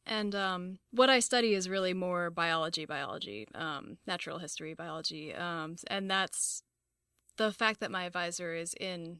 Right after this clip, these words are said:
the department that she's in is sort of, uh, a relic of a past time when,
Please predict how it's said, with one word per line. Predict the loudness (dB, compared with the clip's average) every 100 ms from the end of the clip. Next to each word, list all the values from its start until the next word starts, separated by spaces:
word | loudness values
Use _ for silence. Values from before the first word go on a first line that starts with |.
| _
the |
department | -6 -4 -4 -4
that | -4
she's | -4 -4
in | -8 -8
is | -6
sort | -4 -2
of, | -4 -6 -16 -20 -20 _ -6
uh, | -4 -4 -10 -18 _ _ _ _ -4
a | 0
relic | 4 2 0
of | -6
a | -6
past | -8 -8
time | -6 -6 -6
when, | -8 -8 -10